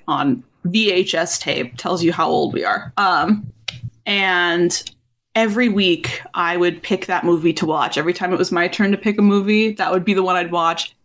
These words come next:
every single week for, like, three years. It was my favorite movie. And that's kinda where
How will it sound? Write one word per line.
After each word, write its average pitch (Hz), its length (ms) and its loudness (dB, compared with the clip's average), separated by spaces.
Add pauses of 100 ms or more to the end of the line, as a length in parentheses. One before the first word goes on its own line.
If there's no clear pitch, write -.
every 214 380 2
single 240 360 4
week 175 280 2
for, 165 340 -2
like, 165 160 0
three 170 320 0
years. - 380 -2 (420)
It 190 80 2
was 175 120 2
my 170 120 2
favorite 165 760 0 (200)
movie. - 600 -2 (180)
And 208 140 0
that's 240 220 -2
kinda 381 240 2
where 208 540 2